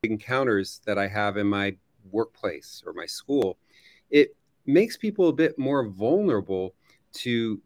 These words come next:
dangerous and even ridiculous belief systems. This has been shown experimentally, where if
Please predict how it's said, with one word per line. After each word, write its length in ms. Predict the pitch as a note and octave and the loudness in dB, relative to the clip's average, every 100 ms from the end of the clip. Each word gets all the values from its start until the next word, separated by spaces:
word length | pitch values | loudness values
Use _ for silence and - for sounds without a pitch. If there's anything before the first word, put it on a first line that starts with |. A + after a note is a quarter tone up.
| F#2+ | -4
dangerous 580 | A2+ C#3+ D3 C#3 B2+ A2+ | 2 4 4 0 -4 -2
and 140 | G2+ | -2
even 420 | A2+ B2 B2 G#2 | -2 -6 -4 -2
ridiculous 800 | G2 G2 B2+ B2+ B2 A2+ A2 - - | -4 -2 -4 -2 -4 -4 -4 -10 -10
belief 300 | G2 G#2+ C#3+ | -6 -4 -6
systems. 640 | - - - - - - _ _ _ _ _ _ _ - | -10 -14 -14 -18 -18 -20 _ _ _ _ _ _ _ -4
This 120 | C3 | 0
has 120 | C3+ G#2+ | 0 0
been 180 | B2 | 0
shown 540 | A2 C#3+ B2+ B2 A#2 - _ _ _ _ _ _ _ _ _ - | 2 4 6 6 2 -2 _ _ _ _ _ _ _ _ _ -8
experimentally, 920 | - - C3 A#2 A2+ B2 C3+ C#3+ D#3+ | -8 2 4 6 4 0 2 2 2
where 440 | A#2+ A2 G#2+ G#2 - | 2 2 0 -2 -4
if 280 | B2+ A#2+ | -2 -2